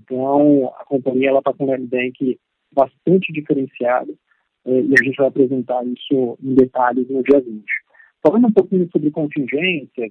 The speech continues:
esse trimestre a gente pesou um pouco a mão mais em contingências, né? É, a gente colocou de provisões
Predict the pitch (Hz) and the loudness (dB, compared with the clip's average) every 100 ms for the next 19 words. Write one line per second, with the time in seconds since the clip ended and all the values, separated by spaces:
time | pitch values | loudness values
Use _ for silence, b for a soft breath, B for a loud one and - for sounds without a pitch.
0 | - 143 175 170 151 143 143 - - 135 | -6 -6 -2 2 4 6 4 0 -2 0
1 | 127 135 131 147 - 135 165 156 143 135 | 2 4 4 2 2 2 2 2 2 2
2 | 127 139 160 123 131 135 127 127 120 139 | -2 -4 -4 -4 -4 -6 -10 -14 -10 -10
3 | 120 127 151 - 147 117 117 120 156 - | -10 -12 -14 -10 -10 -6 -6 -4 -6 -10
4 | B B B - 127 123 120 123 - 117 | B B B 2 6 6 4 -2 -6 -12
5 | 127 - 143 131 - 143 139 135 123 120 | -12 -2 0 0 0 2 4 4 0 -4
6 | _ _ _ 143 - 147 160 147 120 127 | _ _ _ -10 -2 2 2 0 -2 -2
7 | 131 123 | -2 -2